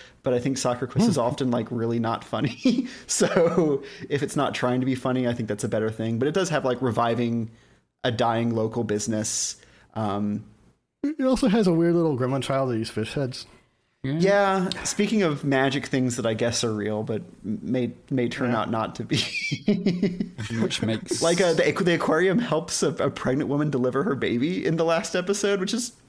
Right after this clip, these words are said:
Speaker 1: pretty cool. I don't know. I like that scene. I kinda teared up when she's, like, experiencing the magical aquarium swirling around her, and then, like, the weird goblin, like,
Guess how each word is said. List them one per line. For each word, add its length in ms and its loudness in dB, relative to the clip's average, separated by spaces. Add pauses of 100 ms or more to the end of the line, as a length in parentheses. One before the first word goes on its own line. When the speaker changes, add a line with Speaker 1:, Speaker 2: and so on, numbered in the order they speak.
(200)
Speaker 1:
pretty 240 2
cool. 500 0
I 100 0
don't 180 2
know. 380 0 (220)
I 100 2
like 220 2
that 140 -2
scene. 320 -2
I 60 0
kinda 240 -2
teared 260 -2
up 180 -2
when 260 0 (380)
she's, 240 -2
like, 120 2
experiencing 840 0 (300)
the 80 0
magical 460 4
aquarium 380 0
swirling 400 0
around 320 0
her, 180 0
and 180 2
then, 140 2
like, 320 0 (420)
the 80 2
weird 340 2
goblin, 540 0
like, 180 0